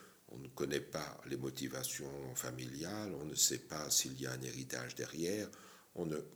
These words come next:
connaît. Il faut que la personne l'ait demandé. Donc ça ne peut pas être une décision médicale isolée, isolée, je dirais, une décision du médecin sans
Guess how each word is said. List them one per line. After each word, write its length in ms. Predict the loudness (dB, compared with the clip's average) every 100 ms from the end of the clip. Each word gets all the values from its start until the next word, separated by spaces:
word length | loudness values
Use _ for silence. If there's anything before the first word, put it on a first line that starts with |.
| -8
connaît. 260 | -4 -2 -2 -6 -14 -4
Il 140 | -2
faut 200 | 0 0
que 140 | 0 -2
la 100 | -2
personne 480 | -6 -2 0 0 -2
l'ait 220 | -2 -2 -4 -6
demandé. 560 | -4 -4 -4 -8 -8 -10 -12 -20 -8
Donc 160 | -2 2
ça 140 | 2
ne 60 | 2
peut 160 | -2 -4
pas 200 | -2 -2
être 240 | -2 -6
une 140 | -8
décision 720 | -4 2 4 4 -2 -2 -4 -6 -12 -20 -20 -14 0
médicale 720 | 2 2 -2 -2 -2 -2 -6 -12 -20 -20 -20 -18 -8 -2
isolée, 600 | 0 2 4 4 2 0
isolée, 460 | 0 4 4 4 4
je 140 | 2
dirais, 360 | 0 0 2 0 -2
une 60 | -4
décision 480 | 4 6 6 2 0
du 160 | -2
médecin 440 | 0 8 12 12 10 -2 -12 -20 -20 -20 -20 -20 4
sans 460 | 10 10 10 4